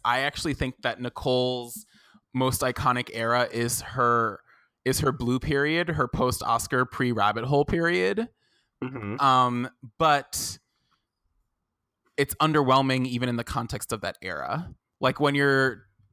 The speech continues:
Speaker 1: thinking about playing Diane Arbus or doing all the other things she did during that
Speaker 2: <laughs>
Speaker 1: time, The Human Stain, I think she's also just severely miscast.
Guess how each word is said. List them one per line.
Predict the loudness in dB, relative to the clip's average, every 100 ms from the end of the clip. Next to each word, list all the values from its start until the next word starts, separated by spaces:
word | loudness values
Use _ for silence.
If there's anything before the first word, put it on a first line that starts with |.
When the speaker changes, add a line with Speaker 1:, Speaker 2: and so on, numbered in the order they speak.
| _
Speaker 1:
thinking | -2 0
about | 2 0 2
playing | 0 0 0
Diane | 0 0 0
Arbus | 0 0 0 -4 -4 -4 -6 -4
or | -2 0 0 -2
doing | -2 -2 -2
all | -2
the |
other | -2
things | -4 -6 -8
she | -2
did | -2 0
during | 0 -2
that | -4
Speaker 2:
<laughs> | -2
Speaker 1:
time, | -2 -2 -4 -6 -10 -14 _ _ _ _
The | -10
Human | -4 -2 -2
Stain, | -4 -2 0 0 -2 -6 -8 _ _ _ _ -4
I |
think | -2 0
she's | 2
also | 2 2
just | 0 -2
severely | -2 -4 0 0 0 0
miscast. | -2 -4 -6 -6 -4 -4 -4 -6 -10